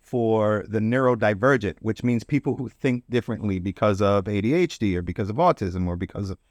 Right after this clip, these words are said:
anxiety or because of any one of these things. And I wanna encourage not just the people in this room, but our audience at home as well to look for that podcast. It's on also Steambox Versus. It's, uh, Mangu con Salami.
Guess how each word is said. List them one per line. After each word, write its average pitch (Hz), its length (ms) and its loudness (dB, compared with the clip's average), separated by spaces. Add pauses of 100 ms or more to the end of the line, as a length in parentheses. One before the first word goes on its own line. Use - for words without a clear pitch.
(180)
anxiety 113 640 2
or 95 60 -2
because 104 340 -2
of 104 200 0
any 120 200 0
one 120 180 0
of 113 60 0
these 107 180 -2
things. 131 300 -2 (500)
And 117 480 -2
I 117 120 2
wanna 143 240 2
encourage 131 720 0 (120)
not 117 180 0
just 123 120 -6
the - 60 -10
people 127 220 0
in 113 40 0
this 107 160 -4
room, 156 260 0
but 120 140 0
our 117 180 0
audience 143 540 0
at 123 200 -2
home 147 280 2
as 117 140 -4
well 131 240 4
to - 160 -2
look 120 340 0
for 135 160 -2
that 123 320 2
podcast. 151 560 0
It's 107 180 -8
on 120 340 -2
also 120 340 0
Steambox 120 480 -2
Versus. 120 420 -4 (400)
It's, 110 280 -4
uh, 104 200 2
Mangu 107 380 -2
con 131 160 -2
Salami. 117 580 -2